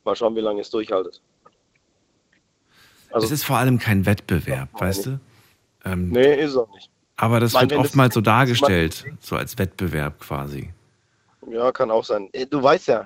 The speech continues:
Speaker 1: in der Arbeit oder im, im Jobleben ist es natürlich, äh, teilweise schon auch Ellenbogengesellschaft. Ich meine, mit einer Weiterbildung erlangst du ja auch einen anderen Status, den du ja irgend anderem zum Beispiel den Job auch irgendwie den Stuhl ansägen könntest.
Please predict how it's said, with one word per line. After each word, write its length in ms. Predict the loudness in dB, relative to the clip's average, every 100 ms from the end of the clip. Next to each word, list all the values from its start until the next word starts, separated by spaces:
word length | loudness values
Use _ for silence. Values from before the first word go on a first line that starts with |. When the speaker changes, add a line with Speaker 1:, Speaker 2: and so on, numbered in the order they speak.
| -10
Speaker 1:
in 100 | -8
der 120 | -6
Arbeit 440 | -2 0 2 0 -2
oder 220 | -4 -4
im, 200 | -4 -12 _
im 180 | -20 -10
Jobleben 500 | -6 -6 -6 -8 -10
ist 200 | -18 -20
es 160 | -12 -8
natürlich, 540 | -8 -8 -14 -18 -10
äh, 240 | -6 -4 -6
teilweise 480 | -6 -2 0 0 -2
schon 200 | -6 -4
auch 180 | -4 -4
Ellenbogengesellschaft. 920 | -4 -4 -6 -10 -14 -12 -6 -6 _ _ _ _ _ _ _
Ich 120 | -4
meine, 160 | 0 2
mit 120 | 2
einer 140 | 2 0
Weiterbildung 520 | 2 0 0 0 0
erlangst 340 | 0 0 -2
du 40 | -2
ja 80 | 0
auch 160 | 0
einen 160 | -4 -10
anderen 240 | -8 -10
Status, 520 | -4 -4 -4 -8 -18 _ _ _ _ -6
den 140 | -6
du 100 | -2
ja 160 | 0 0
irgend 320 | -2 -6 -6
anderem 520 | -4 0 0 -2 -6
zum 140 | -6
Beispiel 320 | -2 -2 -2 -6
den 140 | -4
Job 180 | -4 -2
auch 300 | -4 -4 -10
irgendwie 560 | -16 -16 _ -20 -20 _ _ _ _ _ _
den 120 | -12 -10
Stuhl 300 | -4 -2 0
ansägen 600 | 0 -2 -6 -8 -8 -10
könntest. 600 | -6 -6 -6 -14 -18 -20